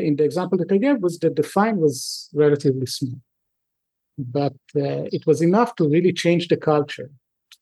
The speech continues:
change it from a culture in which you should be there on time to a culture in which,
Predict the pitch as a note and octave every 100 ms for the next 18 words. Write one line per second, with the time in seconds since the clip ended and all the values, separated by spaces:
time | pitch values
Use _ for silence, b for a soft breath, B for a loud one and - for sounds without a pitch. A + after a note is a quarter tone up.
0 | - E3+ D#3 - D3+ C#3+ D#3+ E3 E3 D3
1 | D3+ - - - D3+ - C#3 D#3 D#3 D3
2 | C#3 - B3 A#3+ - D3 D3+ D#3+ E3+ D3
3 | D3 D#3 -